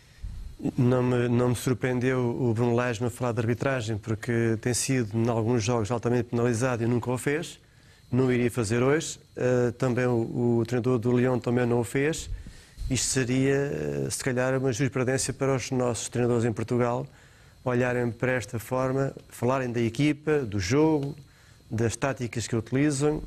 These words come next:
das sugestões que fazem e deixarem para a arbitragem para aqueles que têm algum domínio sobre a matéria, porque às vezes por ignorância e por conhecimento dizemos coisas que não devemos dizer.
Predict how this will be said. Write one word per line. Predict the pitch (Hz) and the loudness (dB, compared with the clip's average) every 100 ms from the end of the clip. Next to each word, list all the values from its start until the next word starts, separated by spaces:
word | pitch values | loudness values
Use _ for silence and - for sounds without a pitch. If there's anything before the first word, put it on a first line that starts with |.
| - | -2
das | 113 | 0
sugestões | 110 123 - 117 | 0 -2 -2 -4
que | - | -2
fazem | 135 147 139 151 170 - - - - - | -2 0 0 -2 -4 -16 -20 -20 -20 -4
e | 127 | -2
deixarem | 127 135 131 120 | 0 0 0 0
para | 131 | -2
a | |
arbitragem | 123 131 139 139 139 139 | -2 -2 0 -2 0 0
para | 139 139 | 0 0
aqueles | - 143 135 | 0 0 0
que | - 143 143 | -2 -2 -2
têm | 143 143 | 0 0
algum | 131 127 123 | 0 2 2
domínio | 120 120 131 123 | 4 4 2 0
sobre | - 117 | 0 2
a | |
matéria, | 117 113 143 151 151 151 - - - - - | 2 2 0 0 0 -4 -12 -20 -20 -20 -6
porque | 139 135 | -2 0
às | 127 | 0
vezes | 127 131 | 0 -2
por | - 143 | -2 0
ignorância | 139 127 131 131 139 - | 2 2 2 2 0 0
e | |
por | 139 131 | -2 -2
conhecimento | 139 123 135 135 135 | -2 0 0 2 0
dizemos | 104 135 - | 0 -4 -2
coisas | 139 135 | -2 -2
que | 113 | 0
não | 143 | 0
devemos | 127 131 | 0 0
dizer. | 123 131 147 | -2 0 0